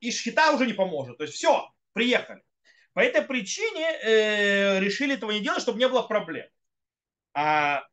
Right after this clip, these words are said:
в респонсе Биньян Ам написал, что даже если мы будем жестоко следить, чтобы ни в коем случае никуда никакой бык туда не зашёл, и чтобы ни в коем случае он не наделал неправильных и ненужных так называемых, э,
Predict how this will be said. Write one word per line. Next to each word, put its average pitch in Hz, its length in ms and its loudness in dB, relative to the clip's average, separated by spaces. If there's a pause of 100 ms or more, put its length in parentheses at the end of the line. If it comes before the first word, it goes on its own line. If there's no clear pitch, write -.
(160)
в 165 80 -10
респонсе 285 500 0
Биньян 214 320 -2
Ам 339 260 -2
написал, 320 640 -2
что 220 240 -2
даже 302 360 0
если 254 260 -4
мы 285 200 -8
будем 254 320 -6
жестоко 269 520 -4
следить, 247 680 -6 (300)
чтобы 208 280 -4
ни 233 60 2
в 226 80 -12
коем 302 260 2
случае 294 360 -6
никуда 269 260 -4
никакой 277 380 -6
бык 285 180 -4
туда 285 200 -2
не 269 80 -6
зашёл, 233 560 0 (260)
и 160 60 -12
чтобы 240 200 0
ни 277 80 -4
в 196 60 -10
коем 302 200 -2
случае 302 320 -8
он 254 200 0
не 277 60 -6
наделал 262 580 2
неправильных 262 680 0
и 226 80 -8
ненужных 226 600 -4
так 214 160 -6
называемых, 220 760 -2
э, 185 920 -2